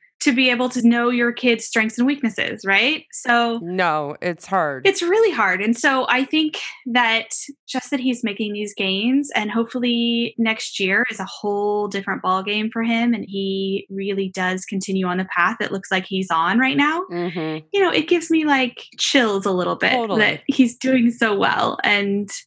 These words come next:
Speaker 1: I'm so glad somebody that is not in my practice or your practice is feeling like we were able to connect with them and help them even just a little bit. So that feels good.
Speaker 2: It feels really good. We don't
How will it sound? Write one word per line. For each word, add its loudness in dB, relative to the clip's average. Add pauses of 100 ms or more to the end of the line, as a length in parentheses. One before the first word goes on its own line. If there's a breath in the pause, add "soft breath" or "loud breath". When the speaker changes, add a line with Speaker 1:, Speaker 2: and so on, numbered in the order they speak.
Speaker 1:
I'm 6
so 2
glad 2
somebody 0
that 0
is 0
not 4 (180)
in 2
my 4
practice 0 (640 soft breath)
or 4
your 2
practice 0
is 2
feeling 2
like 2 (200)
we 4
were 2
able 0
to -2
connect 0
with -2
them 0
and 0
help -2
them -2 (280)
even 0
just -4
a -2
little -2
bit. -4 (160)
So -2 (280)
that 2
feels 2
good. -4
Speaker 2:
It -16
feels -4
really -6
good. -12 (600 loud breath)
We -2
don't 0